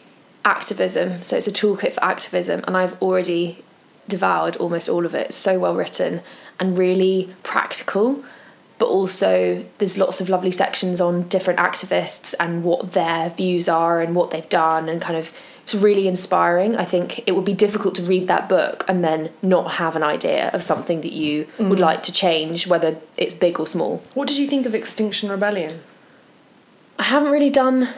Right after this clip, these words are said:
Speaker 1: that much research into it. That's the other thing about living in Edinburgh. I feel totally out of
Speaker 2: Do you?
Speaker 1: the news bubble. I have not kept up with
Speaker 2: <sighs>
Speaker 1: anything. So one of our figures today is quite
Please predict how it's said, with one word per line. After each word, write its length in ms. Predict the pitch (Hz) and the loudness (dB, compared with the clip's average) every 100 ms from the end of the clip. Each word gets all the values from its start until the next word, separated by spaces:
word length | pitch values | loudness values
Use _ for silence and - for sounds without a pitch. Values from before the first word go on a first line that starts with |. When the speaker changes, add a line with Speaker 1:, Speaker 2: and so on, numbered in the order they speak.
| - - | -18 -2
Speaker 1:
that 160 | 240 220 | 0 2
much 400 | 226 - - - - - - - | 2 0 -2 -4 -10 -20 -16 -4
research 480 | 214 - 240 247 - | -2 2 2 2 0
into 160 | 190 | 0
it. 60 | 175 | 4
That's 160 | 247 247 | 4 4
the 80 | 240 | 4
other 140 | 247 226 | 4 2
thing 280 | - 180 | 2 2
about 240 | 190 180 185 | 2 4 4
living 200 | 190 185 | 2 2
in 100 | 180 | 2
Edinburgh. 420 | 185 170 151 156 | 2 2 2 2
I 120 | 185 | 2
feel 220 | 185 190 190 | 2 2 0
totally 640 | - 202 202 196 190 190 | 2 2 2 0 -2 0
out 320 | 185 180 175 180 | 0 2 0 2
of 280 | 175 170 - | 2 0 2
Speaker 2:
Do 100 | 220 | 4
you? 260 | 202 180 | 4 2
Speaker 1:
the 100 | 185 | 2
news 300 | 185 185 180 | 4 4 2
bubble. 380 | 180 160 156 156 | 2 0 0 2
I 100 | 202 | 4
have 140 | 196 185 | 4 2
not 440 | 196 208 208 - | 2 4 4 2
kept 260 | - - - | 0 0 0
up 120 | - | 0
with 100 | 180 | 2
Speaker 2:
<sighs> 40 | |
Speaker 1:
anything. 540 | 196 254 262 269 - 170 - - - - - | 4 6 6 4 2 -2 -4 -10 -16 -20 -12
So 240 | - 196 185 | 2 4 6
one 140 | 202 | 4
of 80 | 214 | 4
our 140 | 208 | 4
figures 400 | 208 220 214 190 | 2 2 2 0
today 420 | - 180 190 175 - | 0 0 4 4 2
is 160 | 175 | -2
quite 500 | 180 - 180 170 - | -2 0 0 0 -4